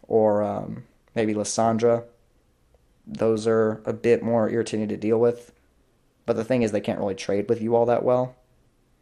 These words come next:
Well, they can trade with you, but they can't all-in you. You know what I mean? You know what I mean. He has a bit harder time setting up ganks on those, but, eh, whatever. And, uh, his W is really strong at all stages of the game. It's much better late game, but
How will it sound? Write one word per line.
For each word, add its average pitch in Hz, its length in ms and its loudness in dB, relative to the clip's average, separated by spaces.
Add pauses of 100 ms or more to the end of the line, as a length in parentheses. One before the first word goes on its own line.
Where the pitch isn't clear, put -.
(520)
Well, 110 160 2
they - 120 -6
can 107 120 -4
trade 113 320 0
with 107 100 -10
you, 107 80 -8
but - 80 -10
they 104 80 -6
can't - 200 -6
all-in 104 300 -2
you. 110 240 -2 (720)
You - 80 -6
know 117 80 -2
what 117 100 -4
I 117 60 -4
mean? 120 180 -6 (720)
You 254 80 -2
know 139 80 0
what - 100 -8
I - 40 -14
mean. - 220 -12 (1000)
He 147 100 2
has 127 120 2
a 120 40 -6
bit 120 200 2
harder 120 300 4
time 113 600 -2 (320)
setting 120 260 0
up - 80 -6
ganks 107 260 -4
on 101 100 -6
those, 104 260 -2
but, - 320 2
eh, 135 140 -2
whatever. - 340 -8 (460)
And, 117 300 -2
uh, 113 200 2
his 113 180 -8
W 120 280 2
is 117 120 -4
really 117 180 2
strong 110 280 -2
at - 80 -10
all 107 140 -2
stages 107 340 -2
of 98 80 -10
the 110 60 -2
game. 104 400 -6 (640)
It's - 100 -18
much 151 180 2
better 117 200 4
late 107 200 0
game, 120 280 -2
but 92 420 -6